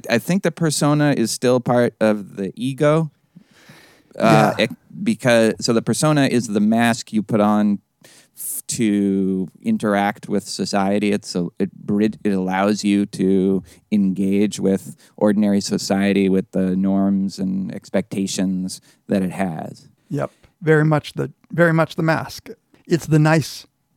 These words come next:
Speaker 2: it's the nice you that you put on to be accepted and, and get along.
Speaker 1: And what that is will depend on your history or your
Speaker 2: Right.
Speaker 1: job or your, the society that you live in. But I think he thinks we all have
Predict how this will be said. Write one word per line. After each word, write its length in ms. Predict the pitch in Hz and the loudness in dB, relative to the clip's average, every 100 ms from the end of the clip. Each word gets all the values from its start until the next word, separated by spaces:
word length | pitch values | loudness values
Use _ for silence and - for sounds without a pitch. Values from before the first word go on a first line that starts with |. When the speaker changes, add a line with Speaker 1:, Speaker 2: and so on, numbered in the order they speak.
| _ _ - | _ _ -20
Speaker 2:
it's 200 | 247 - | -20 -18
the 180 | 131 156 | -8 -4
nice 380 | 139 160 - 143 | -2 -2 -4 -8
you 280 | 131 135 131 | -6 -4 -4
that 120 | 127 | -6
you 100 | 131 | -8
put 220 | - 131 | -6 -4
on 380 | 127 123 131 123 | -4 -6 -10 -12
to 80 | - | -12
be 140 | 127 123 | -10 -10
accepted 540 | - 123 - - 120 | -8 -10 -8 -12 -12
and, 480 | - 120 117 127 - 175 | -12 -10 -10 -12 -14 -12
and 160 | 131 | -10
get 100 | 127 | -10
along. 400 | 131 127 127 - - _ _ _ - | -10 -8 -10 -12 -20 _ _ _ -2
Speaker 1:
And 140 | 123 | 0
what 140 | 143 | 0
that 160 | 120 110 | 0 2
is 180 | 113 98 | 2 0
will 100 | 98 | -6
depend 340 | - 101 98 | -4 -2 -2
on 320 | 90 87 85 - _ | -2 -4 -6 -10 _
your 320 | 92 85 78 | -10 -8 -8
history 520 | - 98 - 85 85 78 | -8 -10 -8 -8 -8 -8
or 120 | 78 | -8
your 160 | 78 | -8
Speaker 2:
Right. 120 | - - | -10 -8
Speaker 1:
job 380 | 90 82 78 | -6 -6 -8
or 140 | 80 80 | -8 -8
your, 260 | 78 73 | -10 -12
the 180 | 71 85 | -12 -12
society 520 | - - 127 110 95 | -12 -6 -2 0 -2
that 180 | 82 82 | -4 -8
you 80 | 87 | -4
live 240 | 101 98 | -2 -2
in. 240 | 85 80 76 | -2 -8 -10
But 180 | - 82 - - | -10 -10 -10 -8
I 20 | |
think 160 | 110 101 | -6 -4
he 100 | 90 | -6
thinks 300 | 95 87 95 | -6 -6 -6
we 140 | 90 | -4
all 240 | 90 87 | -2 -2
have 480 | 76 90 82 78 - | -4 -8 -10 -12 -18